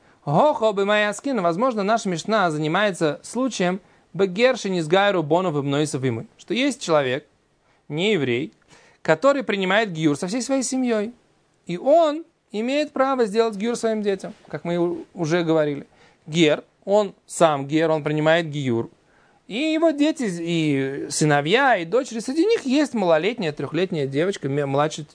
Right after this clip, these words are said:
трех лет, и она тоже, она тоже принимает гиюр вместе с отцом и матерью, да. И тогда в этом случае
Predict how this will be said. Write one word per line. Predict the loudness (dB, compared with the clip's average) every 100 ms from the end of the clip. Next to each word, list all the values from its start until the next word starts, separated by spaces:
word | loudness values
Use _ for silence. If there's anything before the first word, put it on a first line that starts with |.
| _
трех | -8 -4
лет, | -4 -2
и | -2
она | -2 2
тоже, | 2 2 -4 _ _ _ _ _ _ _ _ -6
она | -4 2
тоже | 0 0
принимает | -4 -4 -2 -2 -2
гиюр | 0 0
вместе | 0 -6 -4
с | -2
отцом | 2 2 2
и |
матерью, | -2 -2 -2 -6 -6
да. | -10 -8 -8
И | -8 -10 _ _ _ _ -6
тогда | -4 2 2 2
в |
этом | -2 -6
случае | -4 0 0